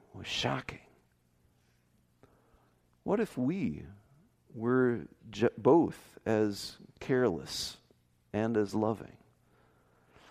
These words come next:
Perhaps the shocked world would say, "Look at those crazy Christians.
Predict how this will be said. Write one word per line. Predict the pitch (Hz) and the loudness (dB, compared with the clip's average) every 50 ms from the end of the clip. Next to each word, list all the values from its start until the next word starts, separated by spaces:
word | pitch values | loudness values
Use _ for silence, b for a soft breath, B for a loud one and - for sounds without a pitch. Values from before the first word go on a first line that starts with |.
| b b b b b b b b b _ _ _ _ _ _ - _ | b b b b b b b b b _ _ _ _ _ _ -12 _
Perhaps | - 139 127 131 123 - - - | 2 4 6 6 4 2 0 -8
the | - 101 | -8 -6
shocked | - - 131 117 113 - - - | 2 4 4 4 4 0 -4 -6
world | 110 107 113 120 117 104 92 90 | -2 0 2 2 2 2 0 -2
would | - - 85 82 82 | -4 -6 -6 -6 -6
say, | - - - 95 92 92 87 85 87 - - _ _ _ _ _ _ _ _ _ _ _ _ _ _ | -10 -2 0 2 2 2 -2 -4 -8 -12 -20 _ _ _ _ _ _ _ _ _ _ _ _ _ _
"Look | 117 131 147 - - - | -6 -6 -6 -6 -6 -6
at | 98 95 - - | -6 -6 -6 -10
those | - 110 101 113 123 117 107 - | -10 -8 -6 -4 -4 -4 -6 -8
crazy | - _ - - - 110 117 127 131 120 104 95 82 | -10 _ -10 -2 0 4 6 6 6 4 4 -2 -4
Christians. | - - - 104 101 - - - - - - - - - - - - | -6 -8 -10 -10 -10 -10 -10 -10 -10 -10 -10 -12 -16 -18 -18 -20 -20